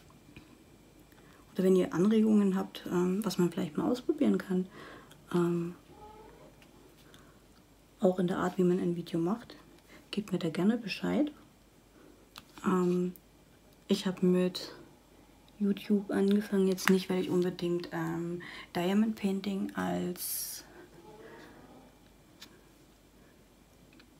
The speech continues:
ähm, als YouTuber zeigen wollte, sondern weil ich, äh,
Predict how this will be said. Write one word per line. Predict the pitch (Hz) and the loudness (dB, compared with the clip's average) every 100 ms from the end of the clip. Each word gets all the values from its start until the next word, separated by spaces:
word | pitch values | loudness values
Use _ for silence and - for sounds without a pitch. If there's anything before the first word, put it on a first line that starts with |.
| - - - - - - | -20 -20 -20 -20 -20 -2
ähm, | 180 170 165 165 165 165 175 - - - - - _ - - - - - - | 2 4 2 0 -2 -6 -10 -18 -20 -20 -20 -20 _ -20 -20 -20 -20 -20 -4
als | 180 151 | -2 0
YouTuber | - 214 240 208 | 2 2 2 0
zeigen | 175 175 170 175 | 0 -2 -2 2
wollte, | 165 165 208 | 2 2 2
sondern | 208 180 180 | 2 4 2
weil | 175 | 0
ich, | 185 - | -2 -4
äh, | 175 175 180 208 | -2 -2 -2 -4